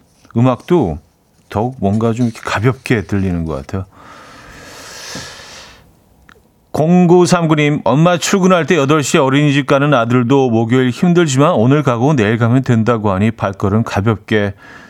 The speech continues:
등원했어요." 하셨습니다. 네. 근데 이게 모든 게 마음먹기 나름이고요. 또 인생은 심리전인데 저는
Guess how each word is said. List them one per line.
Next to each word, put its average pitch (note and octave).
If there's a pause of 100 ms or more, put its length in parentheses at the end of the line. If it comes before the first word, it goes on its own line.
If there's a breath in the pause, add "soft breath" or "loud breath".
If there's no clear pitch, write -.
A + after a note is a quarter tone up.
(120)
등원했어요." A2+
하셨습니다. E2+ (1120)
네. D#2+ (1080 loud breath)
근데 G2
이게 C#3+ (500)
모든 A2+
게 D3
마음먹기 A#2+
나름이고요. G#2+ (160)
또 -
인생은 A#2
심리전인데 F#2
저는 A2